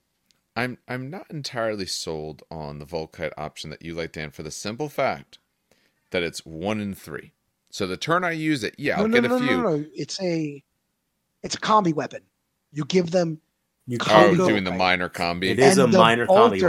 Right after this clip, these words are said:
Speaker 3: weapon.
Speaker 2: Yep, and you do the bolter and Volkite shot at the same time,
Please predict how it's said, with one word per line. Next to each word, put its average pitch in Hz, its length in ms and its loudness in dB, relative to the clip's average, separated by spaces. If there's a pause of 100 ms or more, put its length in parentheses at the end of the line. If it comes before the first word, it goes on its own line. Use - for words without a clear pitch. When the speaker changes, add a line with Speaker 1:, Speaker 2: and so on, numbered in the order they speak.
Speaker 3:
weapon. 87 240 -8 (320)
Speaker 2:
Yep, 175 280 0
and 175 240 -4
you 165 100 -4
do 165 140 -6
the 156 120 -2
bolter 170 480 -6
and 170 100 -10
Volkite 165 640 -4 (260)
shot - 460 0
at 143 100 -8
the 143 80 -16
same 143 380 -8
time, 190 480 -2